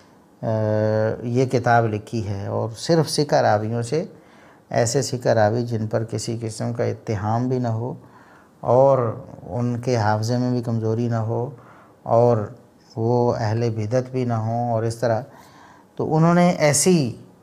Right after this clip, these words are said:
यानी रावियों और, अ, अहादीस और सनद के हवाले से इतनी कड़ी शराइत रख कर उन्होंने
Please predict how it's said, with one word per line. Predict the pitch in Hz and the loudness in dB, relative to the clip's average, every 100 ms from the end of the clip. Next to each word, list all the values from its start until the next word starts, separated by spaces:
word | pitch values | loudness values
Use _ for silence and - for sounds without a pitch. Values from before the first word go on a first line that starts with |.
| _ | _
यानी | 139 135 143 | -4 0 2
रावियों | 123 127 135 131 147 156 156 147 135 | 4 4 4 4 4 6 6 4 4
और, | 127 135 131 | 6 6 6
अ, | 127 123 120 120 117 - - - 135 113 107 101 - - | 4 2 2 2 0 -4 -10 -14 -8 -6 -6 -6 -8 -4
अहादीस | 110 123 117 123 127 131 123 | 0 2 2 2 0 -2 0
और | 123 113 | 0 -2
सनद | 117 135 147 135 | -2 2 2 0
के | 131 | 2
हवाले | 123 113 110 117 120 | 2 4 2 2 -2
से | 127 | -2
इतनी | 120 131 131 | -6 -6 -4
कड़ी | 139 151 151 | 0 2 2
शराइत | 143 117 110 113 - - - - - - - | 0 -2 0 -2 -6 -20 -20 -20 -20 -20 -12
रख | 113 123 160 160 - | -2 2 2 0 0
कर | 123 | 2
उन्होंने | 120 120 120 117 117 | 2 2 0 0 -4